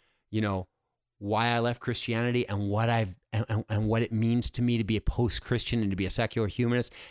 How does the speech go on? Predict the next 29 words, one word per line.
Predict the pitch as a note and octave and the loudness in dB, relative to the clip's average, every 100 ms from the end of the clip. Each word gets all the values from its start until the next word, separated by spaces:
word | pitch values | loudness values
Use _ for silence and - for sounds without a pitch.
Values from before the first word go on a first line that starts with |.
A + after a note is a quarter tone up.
| - | -2
and | G#2 | 2
him | B2 | 4
writing | A#2+ A#2+ | 4 4
going | A2 A2 | 2 2
like, | G#2 - | 0 -2
"I | A2+ | 0
don't | A2+ A2 | 2 2
understand | A2 - A2 G#2+ B2+ | 0 0 0 2 2
that," | C#3+ C3+ B2+ | 4 2 2
and, | G2+ F#2+ - - - | -2 -8 -10 -12 -4
and, | G#2 G#2+ | -2 -2
and | G2+ | -4
how | F#2 B2 | -2 0
do | A#2 | 2
we | A2 G#2+ _ | 2 -2 _
talk? | - B2+ C3+ B2+ - - - | -4 0 2 0 -6 -10 -2
And, | B2+ | 0
and | C3 C3 | 4 4
mainly, | D3 G3 F#3 D3+ - - | 4 4 4 2 -4 -2
I | - | 2
think | E3 A#2+ | 2 2
what's | B2+ - | 0 2
maybe | C#3 C#3 | 4 4
more | B2 A#2 C3 | 4 6 4
important | C3+ - B2 - A2+ - _ - | 2 2 2 2 0 -4 _ -4
than | G2+ A2 A2 G#2+ G#2 G2+ _ | 0 2 2 2 0 -4 _
what | G#2+ A2 B2 | 0 2 2
we | A2+ | 0
say, | - F#2+ E2 D#2+ | 0 0 0 -4